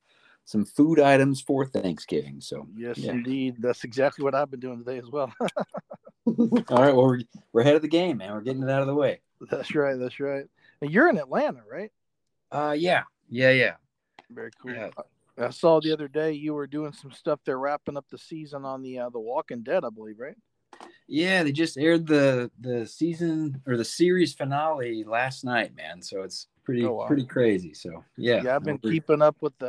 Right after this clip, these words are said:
Speaker 2: I read some of the graphic novels. There's so many seasons, but it's a great show. I love how the zombies are not, it's, like, character driven. So it's more about the characters and the zombies are part of it, you know, kinda like the background of the show, which is pretty dope.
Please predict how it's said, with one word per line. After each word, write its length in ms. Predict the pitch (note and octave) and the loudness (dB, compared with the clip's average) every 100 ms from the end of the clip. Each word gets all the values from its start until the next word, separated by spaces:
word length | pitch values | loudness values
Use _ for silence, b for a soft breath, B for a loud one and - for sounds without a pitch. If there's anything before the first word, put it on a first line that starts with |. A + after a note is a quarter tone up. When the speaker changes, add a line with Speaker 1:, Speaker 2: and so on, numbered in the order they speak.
| F2 | -8
Speaker 2:
I 80 | A#2+ | -8
read 300 | C#3 E3+ D#3 | -4 -4 -6
some 140 | E3+ | -12
of 60 | D#3+ | -10
the 80 | C3+ | -10
graphic 440 | B2+ D3 D#3+ C#3+ C#3 | -2 0 0 -4 -8
novels. 420 | C#3+ C#3 C#3+ C3 | -6 -4 -6 -12
There's 160 | C#3 - | -16 -12
so 160 | D#3+ | -12
many 220 | D#3+ D3 | -12 -16
seasons, 480 | B2+ - E3 D3 C3 | -16 -12 -12 -12 -18
but 120 | B2 C3+ | -18 -10
it's 100 | E3 | -8
a 80 | |
great 320 | B2+ C3+ D3 - | -6 -6 -6 -6
show. 180 | C#3+ | -6
I 160 | C3 C3 | -4 -4
love 320 | D3 F#3+ F#3+ _ _ _ | 2 4 4 _ _ _
how 240 | - F3 E3+ | -2 -2 -2
the 240 | D#3 C3+ | -8 -16
zombies 720 | B2+ B2+ C3+ E3+ F3+ F3 C#3+ D3+ | -16 -10 -8 -8 -10 -12 -16 -16
are 80 | D3 | -14
not, 300 | C#3 C#3+ D3+ C#3+ | -8 -6 -6 -8
it's, 160 | - E3 | -12 -10
like, 140 | D3+ | -10
character 460 | - E3 F3+ - C#3 | -6 -4 -4 -8 -12
driven. 340 | C3 D#3 D#3 | -6 -6 -6
So 120 | - | -12
it's 120 | C#3 C#3+ | -14 -8
more 140 | D3 | -6
about 240 | D3 C#3 | -4 -6
the 80 | - _ | -8 _
characters 640 | - D3 D#3 C3+ B2+ A#2 - _ _ - | -14 -14 -12 -12 -12 -12 -18 _ _ -14
and 100 | C#3 | -12
the 60 | |
zombies 400 | C3+ D3 D#3 C#3+ | -2 0 0 -2
are 60 | B2+ | -10
part 260 | - C#3 C#3+ | -4 -2 -2
of 80 | |
it, 60 | B2+ | -8
you 80 | B2 | -14
know, 100 | B2+ | -16
kinda 240 | C#3 C3+ | -12 -10
like 140 | B2+ A2+ | -10 -10
the 60 | A#2 | -14
background 540 | G#2+ B2+ B2 A#2 A#2 | -10 -10 -12 -14 -14
of 100 | G#2+ | -14
the 80 | G2+ | -16
show, 240 | - C#3+ | -8 -6
which 220 | A#2+ A2+ | -6 -10
is 60 | - | -12
pretty 200 | - C#3+ | -12 -10
dope. 300 | A2 A#2+ A2+ | -4 -4 -4